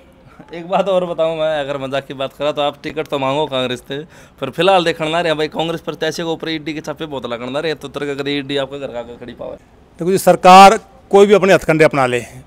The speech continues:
Speaker 2: लेकिन जनता कांग्रेस के साथ है और कांग-, मजबूती से कांग्रेस पर-, पार्टी की सरकार बनाएगी।
Speaker 1: तो जैसे हमने लोकसभा चुनाव में देखने में मिला कि, अ, जनता वर्सेस मोदी जी का चुनाव था, तो उस तरह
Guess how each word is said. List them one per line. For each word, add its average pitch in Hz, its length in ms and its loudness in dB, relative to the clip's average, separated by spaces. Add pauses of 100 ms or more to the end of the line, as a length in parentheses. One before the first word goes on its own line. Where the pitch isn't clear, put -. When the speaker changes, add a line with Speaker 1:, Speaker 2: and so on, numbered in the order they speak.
Speaker 2:
लेकिन 170 300 2
जनता 196 640 8 (580)
कांग्रेस 175 260 0
के 151 80 -8
साथ 135 240 -4
है 147 180 -4
और 156 300 -8
कांग-, 165 200 -2
मजबूती 180 360 -2
से 156 100 -4
कांग्रेस 160 260 -2
पर-, - 380 -16 (100)
पार्टी 151 200 -4
की 143 60 -6
सरकार 135 280 -6
बनाएगी। 113 380 -10 (560)
Speaker 1:
तो 175 100 -8
जैसे 196 260 -4
हमने 170 460 0
लोकसभा 185 440 2
चुनाव 180 280 2
में 185 120 0
देखने 180 260 -4
में 175 100 -2
मिला 175 240 0
कि, 175 240 -6 (260)
अ, 135 100 0
जनता 156 380 2
वर्सेस 196 380 2
मोदी 165 340 -2
जी 170 140 -4
का 175 100 2
चुनाव 165 360 -2
था, 170 60 -2
तो 175 120 -6
उस 170 180 -8
तरह 185 340 0